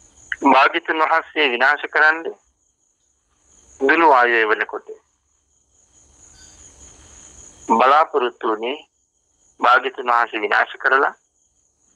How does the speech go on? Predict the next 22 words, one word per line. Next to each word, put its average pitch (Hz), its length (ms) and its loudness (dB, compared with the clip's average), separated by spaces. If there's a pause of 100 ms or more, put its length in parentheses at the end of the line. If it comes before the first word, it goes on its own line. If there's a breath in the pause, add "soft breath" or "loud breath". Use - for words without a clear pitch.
(340)
මං 143 260 0
බුදු 113 180 0
බව 104 180 4
ලබන්න. 104 360 -2 (1200)
අජාසත් 123 520 -2
රජුරට 113 500 0
ගිහිල්ලා 110 340 -2
සඳහන් 113 360 0
කළේ, 107 340 0 (580)
"ඔබේ 135 280 2
කාර්යය 120 420 2
ඔබ 110 180 -6
මුදුන්පත් 123 520 -6
කරගෙන 110 420 0 (1040)
පිය 160 180 2
රජාණන් 147 560 2
මරලා 139 420 2 (640)
ඔබ 127 120 0
මහරජු 123 520 0
බවට 113 320 2
පත් 110 180 -2
වුණා. 120 280 -2